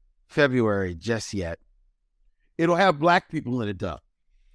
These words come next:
Speaker 1: Safe to say, it would have black people. Um, Farrell Blackwell wants to know, wants to ask us, where does this rank in Martin's filmography? It's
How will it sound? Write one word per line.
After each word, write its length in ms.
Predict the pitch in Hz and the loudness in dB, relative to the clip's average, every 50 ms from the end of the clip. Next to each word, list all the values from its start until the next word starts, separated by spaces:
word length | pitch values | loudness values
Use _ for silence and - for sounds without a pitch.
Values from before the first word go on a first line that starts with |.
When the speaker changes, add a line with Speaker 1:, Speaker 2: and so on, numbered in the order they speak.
| _ _ _ _ _ _ _ _ _ _ _ _ _ _ _ _ _ _ _ _ _ _ _ _ | _ _ _ _ _ _ _ _ _ _ _ _ _ _ _ _ _ _ _ _ _ _ _ _
Speaker 1:
Safe 420 | _ - - - 190 196 202 - - | _ -6 0 2 4 4 2 2 0
to 120 | 160 143 | -4 -4
say, 460 | - - - 110 80 76 69 65 65 _ _ _ _ _ _ _ _ _ _ _ _ _ _ _ _ _ _ _ _ - | -4 -2 -2 -2 -2 -4 -6 -10 -14 _ _ _ _ _ _ _ _ _ _ _ _ _ _ _ _ _ _ _ _ -6
it 180 | 139 160 - | -6 -4 0
would 160 | 120 139 131 127 | 2 2 2 2
have 400 | 143 135 123 120 - - - _ _ _ _ _ _ _ _ _ _ _ - | 2 0 0 -2 -6 -8 -12 _ _ _ _ _ _ _ _ _ _ _ -10
black 300 | 110 120 123 113 113 101 | -4 -2 -2 0 -2 -2
people. 460 | - 120 107 - 95 95 90 90 95 _ _ _ _ - | -4 -6 -8 -6 -8 -10 -8 -10 -12 _ _ _ _ -4
Um, 140 | - 156 147 | -4 -4 0
Farrell 260 | - 208 226 233 240 | 2 4 6 6 6
Blackwell 560 | 202 180 196 190 185 180 - 175 175 160 143 | 4 4 4 4 4 2 2 2 4 4 2
wants 340 | 131 139 151 139 - - - | 2 -2 -6 -6 -8 -12 -12
to 80 | - 135 | -10 -8
know, 720 | 131 131 131 127 123 123 117 117 113 113 113 113 110 107 - _ _ _ _ _ _ _ _ _ _ _ _ _ _ _ _ _ _ _ _ _ - | -4 -2 0 0 0 0 0 0 -2 -2 -2 -4 -4 -6 -10 _ _ _ _ _ _ _ _ _ _ _ _ _ _ _ _ _ _ _ _ _ -6
wants 180 | 135 143 135 | -4 -2 0
to 100 | - 143 | 0 2
ask 320 | 135 143 151 156 - - 147 | 4 4 2 2 0 0 0
us, 280 | 120 113 113 - - | 0 0 0 -4 -8
where 340 | - 113 110 117 147 165 175 | -14 -8 -2 2 2 4 4
does 200 | 156 156 143 120 | 4 2 0 0
this 220 | 127 139 135 - | -2 -4 -4 -4
rank 320 | 123 127 131 131 127 117 - - | -2 -2 0 0 -2 -4 -6 -4
in 120 | 135 123 | -4 -2
Martin's 540 | 120 117 123 123 123 - - 127 120 110 - | -2 -2 -2 -2 -4 -4 -4 -6 -6 -6 -8
filmography? 920 | - 123 110 104 104 107 113 127 127 113 101 87 82 - - 69 67 76 - _ _ _ _ _ _ _ _ _ _ _ _ _ _ _ _ _ _ _ _ _ _ _ _ _ _ - - _ _ _ _ _ _ _ _ _ _ _ _ _ _ _ _ _ _ - | -8 -6 -4 -4 -2 0 2 2 0 0 -2 -6 -10 -10 -10 -10 -10 -10 -14 _ _ _ _ _ _ _ _ _ _ _ _ _ _ _ _ _ _ _ _ _ _ _ _ _ _ -20 -20 _ _ _ _ _ _ _ _ _ _ _ _ _ _ _ _ _ _ -2
It's 240 | 127 156 - - | -2 -2 -2 -2